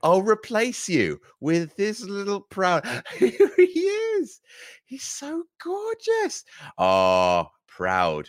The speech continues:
proud and noble. And lest the, let we forget, a Hall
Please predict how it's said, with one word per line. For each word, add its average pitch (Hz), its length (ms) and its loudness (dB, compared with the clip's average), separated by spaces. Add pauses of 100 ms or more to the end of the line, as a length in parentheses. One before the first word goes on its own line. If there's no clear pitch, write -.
(160)
proud 113 400 0
and 95 240 -4
noble. 92 460 -4
And 90 180 -10
lest 120 280 -4
the, 87 240 -8
let 110 180 -2
we 87 200 -10
forget, 78 440 -8
a 82 140 -6
Hall 98 500 -4